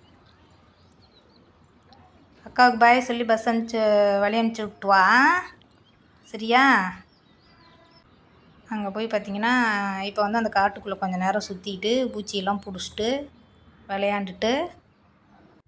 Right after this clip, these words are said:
சுற்றிட்டு வருவான். அங்கே பார்த்தீங்கன்னா, காட்டுக்குள்ளே அந்த இங்கே இருக்கான் பாருங்க, வர்றான் பாருங்க.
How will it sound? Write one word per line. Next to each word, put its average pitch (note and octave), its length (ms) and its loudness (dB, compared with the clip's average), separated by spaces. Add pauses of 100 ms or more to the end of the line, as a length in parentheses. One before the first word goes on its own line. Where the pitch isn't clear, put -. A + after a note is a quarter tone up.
(100)
சுற்றிட்டு A3 380 -8
வருவான். F#3+ 340 -2
அங்கே G3+ 200 -10
பார்த்தீங்கன்னா, G3 400 -6
காட்டுக்குள்ளே G3+ 460 0
அந்த F3+ 200 -2 (300)
இங்கே F#3+ 220 -14
இருக்கான் F3+ 280 -6
பாருங்க, E3+ 220 -10 (680)
வர்றான் G3 340 -4
பாருங்க. E3+ 260 -8